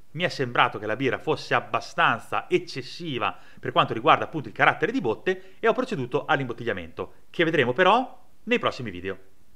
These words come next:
Il video di oggi spero che sia servito e che possa servire non soltanto per poter trasferire la birra dal fermentatore alla botte, che magari è un concetto un pochino più avanzato e che ad alcuni no-, potrebbe non interessare, ma anche proprio per poter trasferire birra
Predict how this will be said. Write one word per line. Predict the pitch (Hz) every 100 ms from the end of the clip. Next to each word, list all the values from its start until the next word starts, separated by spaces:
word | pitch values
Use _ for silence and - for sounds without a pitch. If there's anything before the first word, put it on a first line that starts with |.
| - - - - - - -
Il | - 131
video | 156
di | 180
oggi | 220 240 220 262 - -
spero | - - 196
che | 139
sia | - 156
servito | - 123 131 143 165 202
e | 165
che | 127
possa | 135 -
servire | 202 190 143 190 127
non | 139
soltanto | 143 143 139 240 117 120
per | 107 107
poter | 117 131
trasferire | - - - 123 127 120
la | 110 104
birra | 127 123 117 117 - -
dal | - 175
fermentatore | 165 127 117 - 143 147 139 139 - -
alla | 143 139 117
botte, | 117 - 117 101 - - -
che | 135
magari | 120 151 143
è | 131 131
un | 127
concetto | 127 113 156 139
un | 123
pochino | 120 - 156 131
più | 143
avanzato | 120 120 - 151 175 127 - - -
e | -
che | 120
ad | 143
alcuni | 135 170 170
no-, | 139
potrebbe | 139 147 147
non | 131
interessare, | 131 123 113 - 123 98 95 - - - -
ma | - 196
anche | 180 226 233
proprio | 147 214
per | 139 117
poter | - 143 185 -
trasferire | - 170 160 107
birra | 139 147 101 92 -